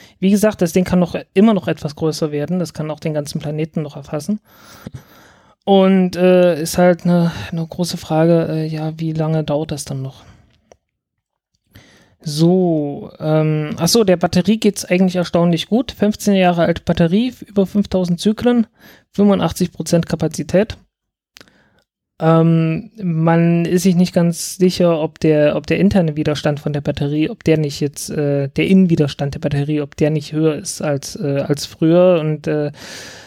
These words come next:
hat man nicht genau gemessen. Ähm, das kann, das, also, äh, so Innenwiderstand von Batterie ist immer ein Problem, äh, wenn man mit einer Batterie dann irgendwie wenig, äh,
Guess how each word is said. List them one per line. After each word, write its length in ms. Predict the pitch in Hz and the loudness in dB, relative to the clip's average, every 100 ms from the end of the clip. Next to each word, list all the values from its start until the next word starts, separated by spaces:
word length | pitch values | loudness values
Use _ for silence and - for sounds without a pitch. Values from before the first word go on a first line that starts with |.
| - | -6
hat 160 | 156 151 | -2 0
man 100 | 160 | 0
nicht 140 | 160 | 0
genau 240 | - 156 147 | 0 2 2
gemessen. 500 | 147 147 156 196 196 185 | 2 0 2 2 2 2
Ähm, 600 | 147 151 151 151 - 185 _ _ | -2 -4 -6 -8 -10 -12 _ _
das 380 | 151 147 - - | -6 -6 -8 -10
kann, 600 | - 165 165 160 156 214 | -4 0 0 -2 -6 -8
das, 220 | 156 139 - _ - | -10 -10 -12 _ -8
also, 260 | - 175 185 | 0 2 2
äh, 400 | 156 165 165 160 | 0 0 0 -2
so 220 | 156 165 | -4 -4
Innenwiderstand 640 | 185 214 202 196 - 180 - | 2 2 4 2 2 -2 0
von 120 | 170 | -2
Batterie 420 | 165 160 160 196 | -2 -4 0 2
ist 120 | 190 | 2
immer 240 | 175 180 175 | 2 2 0
ein 80 | |
Problem, 640 | 165 165 160 160 160 180 196 _ - - - _ _ - | -2 -6 -4 2 4 4 0 _ -20 -20 -20 _ _ -6
äh, 100 | 165 | 2
wenn 960 | 165 160 156 160 156 151 147 160 165 | 4 4 4 2 0 -2 0 2 2
man 420 | 156 156 156 156 | 2 2 0 -2
mit 220 | 156 156 160 | -2 -2 -2
einer 80 | |
Batterie 420 | 151 151 156 156 165 | -2 -2 0 2 2
dann 220 | 156 151 | 0 -2
irgendwie 480 | 156 156 - 156 147 | -4 -4 -4 -2 0
wenig, 460 | 151 151 - - _ _ | 0 0 -6 -18 _ _
äh, 380 | - 143 143 139 | -6 -4 -4 -6